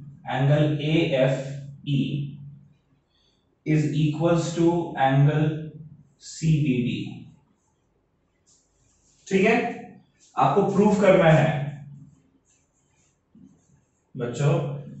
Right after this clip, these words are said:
कि ट्रायंगल AFE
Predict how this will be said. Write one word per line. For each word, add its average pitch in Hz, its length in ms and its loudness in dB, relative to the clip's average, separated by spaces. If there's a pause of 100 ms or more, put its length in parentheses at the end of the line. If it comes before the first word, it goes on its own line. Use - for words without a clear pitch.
(240)
कि 170 140 0
ट्रायंगल 160 580 6 (1120)
AFE 165 680 4